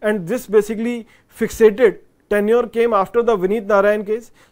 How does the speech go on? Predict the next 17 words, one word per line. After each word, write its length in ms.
So, 20
विनीत 300
नारायण 400
का 300
एक 180
केस 260
है 80
नाइनटीन 340
नाइंटी 260
सेवन 320
का, 120
उसके 280
बाद 360
कोर्ट 280
की 80
जजमेंट 400
थी, 200